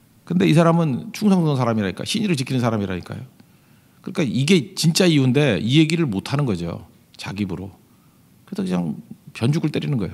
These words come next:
그 뭐라 그럽니까? 어, 지방 발령이 어렵다라는 거예요. 그러니까 여러분들 잊지 마십시오. 어떤 사람이 자기가 지금 어려움 당하고 있다라는 얘기를 하는 것이 액면 그대로 사실인 사람도 있지만 아닌 사람도 되게 많아요.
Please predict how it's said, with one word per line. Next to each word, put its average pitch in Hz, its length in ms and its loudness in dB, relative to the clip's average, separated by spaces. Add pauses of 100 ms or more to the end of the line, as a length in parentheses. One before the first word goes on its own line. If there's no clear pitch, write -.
(160)
그 190 60 -6
뭐라 131 320 -2
그럽니까? 131 440 -4 (640)
어, 98 340 -6
지방 147 280 0
발령이 135 240 2
어렵다라는 135 480 -2
거예요. 92 200 -10 (1700)
그러니까 120 200 2
여러분들 160 280 2
잊지 127 220 0
마십시오. 113 300 0
어떤 156 180 2
사람이 143 720 0
자기가 120 560 -2
지금 120 180 -4
어려움 147 200 4
당하고 127 300 0
있다라는 120 400 0
얘기를 107 220 0
하는 160 200 -2
것이 120 540 -2
액면 139 300 2
그대로 135 380 0
사실인 175 520 -2
사람도 139 380 0
있지만 139 340 -4
아닌 117 220 2
사람도 135 240 -2
되게 107 160 -4
많아요. 87 380 -4